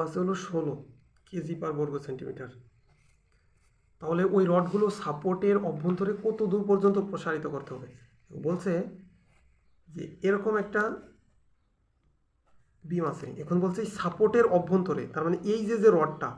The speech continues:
এই রডটাই সাপোর্টের অভ্যন্তরে কতটুকু প্রবেশ করাইতে হবে। আর এইটাকে আমরা কি জানি?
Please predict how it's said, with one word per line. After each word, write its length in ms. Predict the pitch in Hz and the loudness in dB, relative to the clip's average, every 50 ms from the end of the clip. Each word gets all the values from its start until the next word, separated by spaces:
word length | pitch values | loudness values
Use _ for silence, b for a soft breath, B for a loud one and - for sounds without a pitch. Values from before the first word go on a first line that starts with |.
| B B B B B _ _ - 165 | B B B B B _ _ -8 -4
এই 60 | 170 170 | 0 2
রডটাই 260 | 175 175 175 214 214 - - | 2 2 2 0 -4 -2 -2
সাপোর্টের 380 | - 170 - 196 190 214 214 - 170 175 | -2 -2 0 2 2 4 2 2 2 0
অভ্যন্তরে 400 | 170 175 190 196 196 220 220 226 - 220 | 0 2 0 2 2 2 0 2 2 2
কতটুকু 340 | 202 214 202 190 196 185 208 - | 2 4 4 2 2 0 0 0
প্রবেশ 220 | 196 170 160 151 - - | 0 0 0 -2 -4 -4
করাইতে 240 | 147 135 131 - 139 127 | -4 -4 -4 -6 -8 -10
হবে। 140 | 120 120 120 b b b b b b - | -10 -10 -14 b b b b b b -14
আর 60 | 170 - - 202 | -12 -4 0 0
এইটাকে 260 | 196 190 208 202 220 220 | 2 2 2 2 2 2
আমরা 120 | 220 220 214 220 | 4 2 2 0
কি 60 | 233 185 | 0 2
জানি? 180 | 175 151 139 | 2 2 2